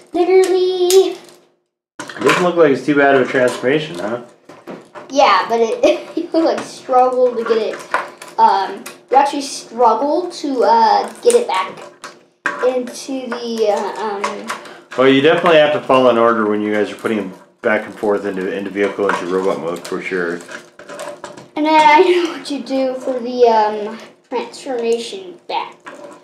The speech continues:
Speaker 1: Just do what I'm doing in reverse. Let us know if you actually have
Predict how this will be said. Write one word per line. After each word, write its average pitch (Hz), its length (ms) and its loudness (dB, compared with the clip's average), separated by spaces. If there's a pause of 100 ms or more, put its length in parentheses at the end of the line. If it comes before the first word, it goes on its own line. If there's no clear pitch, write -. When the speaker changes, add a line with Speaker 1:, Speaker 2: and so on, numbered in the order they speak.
(240)
Speaker 1:
Just - 260 -4
do 320 140 2
what 349 100 4
I'm 311 240 4
doing 269 360 2
in 240 260 -6
reverse. 220 1160 -10 (580)
Let 330 200 6
us 392 140 0
know 359 200 6
if 359 60 -2
you 466 60 4
actually - 460 -2 (120)
have - 400 0